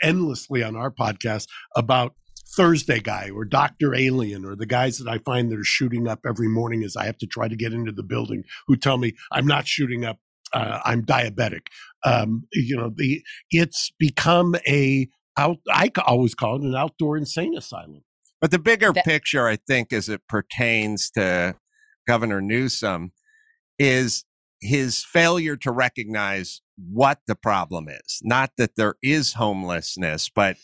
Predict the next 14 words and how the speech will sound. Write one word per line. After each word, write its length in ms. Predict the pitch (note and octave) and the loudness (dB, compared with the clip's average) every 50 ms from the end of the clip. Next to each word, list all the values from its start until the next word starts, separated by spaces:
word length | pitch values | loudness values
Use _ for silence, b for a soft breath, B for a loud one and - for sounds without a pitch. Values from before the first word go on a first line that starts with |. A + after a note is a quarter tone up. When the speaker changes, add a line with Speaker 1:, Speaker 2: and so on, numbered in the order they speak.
| - - - - | -18 -16 -4 2
Speaker 2:
who 260 | D#3 D3+ D3+ D3 C3+ | 4 4 4 4 4
are 260 | G2+ A#2 A#2+ A#2+ A#2+ | 2 2 2 2 2
the 120 | A2 G2+ F2+ | 0 -2 -2
homeless? 540 | G2+ B2+ B2+ A#2+ A2 F2+ C#2+ C2 - - - | 0 0 0 0 -2 -4 -8 -10 -10 -8 -4
I 180 | - G#2+ A2+ A#2 | 0 0 0 0
had 320 | G2+ B2 B2+ B2 A#2+ A#2 | 2 2 2 2 2 0
him 120 | A2+ A2+ A2 | 0 -2 -2
on 160 | G#2 G2+ G2+ | -2 -2 -2
my 160 | G2 G2+ G2+ | -2 -2 -2
podcast 760 | - - A2+ G#2 G2 F#2+ - - - F#2+ F2+ E2+ E2+ - - - | -2 0 0 0 0 0 -2 -4 -2 -2 0 0 -2 -4 -8 -12
Speaker 3:
<clears throat> 40 | - | -10
Speaker 2:
nine 480 | - D#3+ G2 G2 G#2 G#2 G2 G2 F#2+ F#2+ | -8 -6 -2 0 0 0 0 0 -2 -6
years 300 | F#2 G2+ G#2+ G#2 F2+ - | -6 -6 -6 -6 -6 -6
ago, 440 | G2+ E2 F#2+ F2+ F2 E2+ E2+ F2 | -4 0 2 2 2 2 0 -4